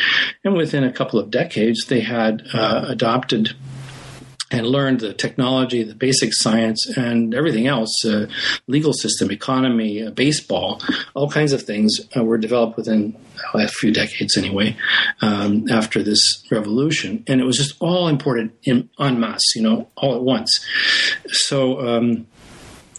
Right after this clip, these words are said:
okay, that's a model that if we look at that, look, think about that as a model, and then go back and look at medieval Europe, which is their only example of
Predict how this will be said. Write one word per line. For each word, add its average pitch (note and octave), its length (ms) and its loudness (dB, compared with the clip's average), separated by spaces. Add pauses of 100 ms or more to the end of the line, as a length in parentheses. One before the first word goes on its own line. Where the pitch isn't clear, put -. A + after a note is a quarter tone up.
(420)
okay, E3 380 2
that's F#3 360 0
a - 240 -4
model C3+ 400 2
that A#2 260 -6
if G#2+ 140 -4
we B2 80 2
look - 240 2
at B2 100 -2
that, C#3 200 -2
look, F3 220 2 (100)
think G#3+ 180 2
about C3 160 0
that C3+ 140 2
as A2+ 100 0
a A2 80 -2
model, A2+ 240 0
and D3 100 0
then F#3+ 220 2
go C#3+ 80 -4
back A#2 260 -2
and A#2+ 120 2
look C3 180 0
at G#2+ 160 -4 (240)
medieval A#2+ 400 2
Europe, D3+ 340 0 (380)
which B2 160 0
is A#2+ 140 2
their B2 260 0 (120)
only D3+ 420 2
example B2+ 600 -2 (120)
of A2+ 360 0